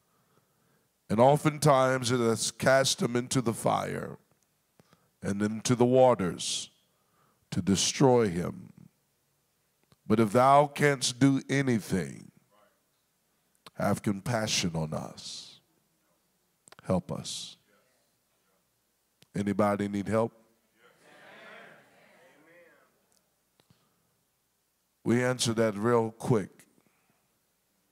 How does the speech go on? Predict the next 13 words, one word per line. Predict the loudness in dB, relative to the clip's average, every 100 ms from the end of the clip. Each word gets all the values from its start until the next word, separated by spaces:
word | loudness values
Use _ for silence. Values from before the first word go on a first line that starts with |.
| _ _ _ _ _ _ _ _ _ _
We | -2 0
know | 2 0
how | 0 2 2 0
to | -6 -8 -20 _ _ _ _ _ _
answer | -2 -2 -2 0 0
a |
question | 0 2 2 2 -2 -4 -10 -12 -20 _ _ _ _ _ _ _ _ _ _ _ _ _ _
without | -4 0 -2 -2
giving | -2 -2 -2 -6
thought | 2 2 2 -4 -14 _ _ _ _ _ _ _ _ _ _ _
to | -6
the | -4
question | 0 0 0 -2 -6 -6 -10